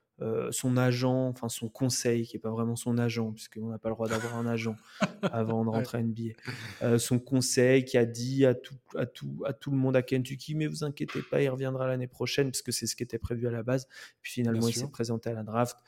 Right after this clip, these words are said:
Speaker 1: Euh, mais après, euh, comme dit, euh, Ben de notre podcast, euh, malheureusement, aujourd'hui, ce genre de personnage dans l'entourage, euh, des futurs joueurs professionnels ou des jeunes joueurs professionnels,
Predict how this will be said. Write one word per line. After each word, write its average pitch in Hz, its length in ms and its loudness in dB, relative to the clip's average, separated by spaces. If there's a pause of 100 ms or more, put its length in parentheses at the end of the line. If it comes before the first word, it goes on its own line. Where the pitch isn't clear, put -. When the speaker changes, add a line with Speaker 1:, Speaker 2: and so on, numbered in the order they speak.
(440)
Speaker 1:
Euh, 110 420 2 (440)
mais 123 140 8
après, 139 440 8
euh, 117 380 4 (120)
comme 123 220 4
dit, 131 240 2
euh, 123 80 6
Ben 117 580 6
de 117 120 -4
notre 113 180 -6
podcast, 123 540 -2
euh, 117 260 -4 (340)
malheureusement, 131 840 8
aujourd'hui, 120 580 -2
ce 127 140 -8
genre 120 260 0
de 123 60 -2
personnage 120 800 -2 (380)
dans 123 240 6
l'entourage, 120 1400 2 (400)
euh, 110 200 -4
des 113 300 -2
futurs 123 460 -2
joueurs 123 340 0
professionnels 120 540 -4
ou 123 40 -4
des 120 180 -4
jeunes 120 260 0
joueurs 123 200 -4
professionnels, 120 600 -4